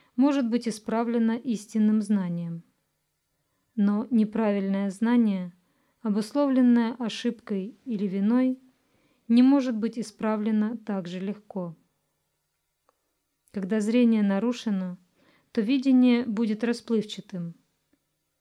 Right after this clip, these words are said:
и единственный объект будет казаться имеющим много образов. Точно так же,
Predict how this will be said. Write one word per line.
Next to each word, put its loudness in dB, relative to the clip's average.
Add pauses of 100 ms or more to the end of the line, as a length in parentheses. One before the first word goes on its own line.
(140)
и 0
единственный 0
объект -4 (240)
будет -2
казаться -2
имеющим 0
много 0
образов. -8 (1200)
Точно -4
так -4
же, -8